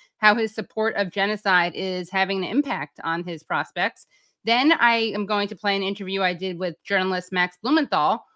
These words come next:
And then after that, I'm going to be talking to Matt Lieb and Daniel Mate. Matt Lieb is the, uh, host of the podcast Bad Hasbara. Daniel Mate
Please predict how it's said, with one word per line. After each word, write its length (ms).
And 120
then 140
after 260
that, 300
I'm 100
going 160
to 60
be 100
talking 480
to 160
Matt 380
Lieb 420
and 340
Daniel 320
Mate. 580
Matt 280
Lieb 280
is 200
the, 400
uh, 320
host 360
of 100
the 80
podcast 680
Bad 220
Hasbara. 680
Daniel 260
Mate 640